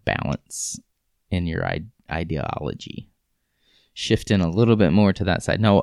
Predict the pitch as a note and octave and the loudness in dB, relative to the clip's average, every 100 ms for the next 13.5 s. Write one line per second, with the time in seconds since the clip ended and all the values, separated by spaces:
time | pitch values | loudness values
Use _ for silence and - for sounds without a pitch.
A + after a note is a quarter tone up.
0 | - G2 G#2 A2 G#2+ F#2 - G2 F#2+ - | 4 4 6 4 4 0 2 0 2 0
1 | F#2 - - A2 G#2+ F2+ G2 F#2+ F#2+ F#2+ | 0 -2 2 6 6 4 0 0 0 0
2 | F#2+ - - G2 G2 - F#2 F#2+ F#2 - | 0 -2 -2 -2 0 -4 -4 -2 -2 -2
3 | F#2 F#2 F2+ - G#2 F2+ - - - - | -2 0 -2 0 -2 -2 -8 -18 -20 -20
4 | - - A2+ C3 C#3 A#2+ A#2+ A#2+ - G#2 | -20 0 6 8 8 6 8 6 6 2
5 | F#2 - G2 - - F#2 D#2+ - - G1+ | 2 2 0 0 -2 -2 -2 -4 -2 -2
6 | - G1+ G1+ - G2 G2 G2 - B2 A#2 | 0 -2 -2 0 0 0 -2 0 2 4
7 | A2+ G2+ F#2+ - - - - G2 G2 F#2+ | 4 4 0 -2 -6 -6 -8 -4 -2 -2
8 | F#2 - G2 F#2+ G2 F2+ F2 E2+ F2+ F2+ | -4 0 2 4 4 2 0 -2 -4 -6
9 | _ _ - - _ - F#2+ G#2+ G#2 F#2 | _ _ -20 -20 _ -4 2 2 2 0
10 | A2 A2 A2 F#2+ G2+ G2 G2 F#2 F#2 F#2+ | 4 4 4 2 2 2 2 0 0 2
11 | F2+ F2 G2 - - - _ _ _ _ | 0 -2 -6 -10 -10 -14 _ _ _ _
12 | - - - A#2+ A2+ G2+ - F2 D2+ - | -8 -4 6 8 8 6 2 0 0 -2
13 | - - - G2 - | -4 -4 -6 -8 -12